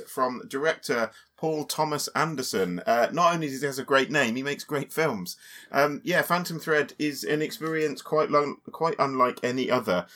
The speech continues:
Um, I watched it for the second time the other day, and I think I was taken with it even more so than I was first time round. Um, Daniel Day-Lewis's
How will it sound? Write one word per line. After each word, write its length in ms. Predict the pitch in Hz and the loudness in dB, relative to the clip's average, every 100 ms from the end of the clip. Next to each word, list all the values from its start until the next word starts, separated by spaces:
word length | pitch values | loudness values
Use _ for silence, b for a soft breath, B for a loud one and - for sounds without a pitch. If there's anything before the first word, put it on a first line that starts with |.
| B B | B B
Um, 200 | 127 120 | -2 2
I 100 | 120 | 2
watched 240 | 127 120 - | 2 -2 -4
it 80 | 110 | -10
for 80 | 127 | -8
the 60 | |
second 320 | - 131 127 | -4 -4 -4
time 200 | 113 131 | 0 0
the 80 | 127 | 0
other 140 | 113 113 | -4 0
day, 320 | 120 120 107 | 2 2 0
and 200 | 107 107 | -2 -4
I 60 | - | -6
think 260 | 123 117 | -8 -4
I 80 | 117 | -2
was 160 | 104 - | -2 -4
taken 400 | - 135 131 123 | -8 -8 -6 -8
with 120 | 117 | -4
it 120 | 113 - | -4 -2
even 360 | 131 151 139 143 | -6 -4 -6 -2
more 300 | 151 143 113 | 2 2 2
so 200 | 104 98 | 0 -2
than 140 | 101 | -2
I 100 | 104 | -2
was 180 | 107 95 | -2 -2
first 280 | 117 104 - | -2 -2 -2
time 180 | 92 90 | -4 -2
round. 280 | 85 87 - B B B - | -2 -4 -10 B B B 2
Um, 540 | 110 113 113 107 101 - | 4 4 2 -8 -10 -2
Daniel 260 | 147 143 | -2 0
Day-Lewis's 680 | 131 127 127 113 113 104 | 0 2 0 -2 -6 -8